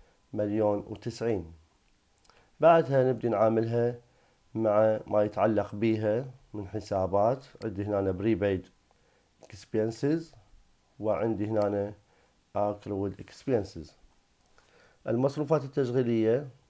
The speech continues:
هي مصروفات ذات طبيعة مدينة، والبريبيد اكسبنسز هي موجودات ذات طبيعة مدينة، تناسب بيناتهم طردي، فالزيادة راح نضيفها.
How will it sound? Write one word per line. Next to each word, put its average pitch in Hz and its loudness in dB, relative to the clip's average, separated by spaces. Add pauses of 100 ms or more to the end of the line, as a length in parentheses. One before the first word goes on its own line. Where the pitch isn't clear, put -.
(240)
هي 107 0
مصروفات 107 0
ذات 101 2
طبيعة 95 0
مدينة، 117 0 (760)
والبريبيد 107 0
اكسبنسز 107 -4 (460)
هي 107 0
موجودات 101 2
ذات 104 -2
طبيعة 98 2
مدينة، 98 0
تناسب 104 -2
بيناتهم 98 -2
طردي، 107 0 (640)
فالزيادة 104 2
راح 95 -2
نضيفها. 98 -4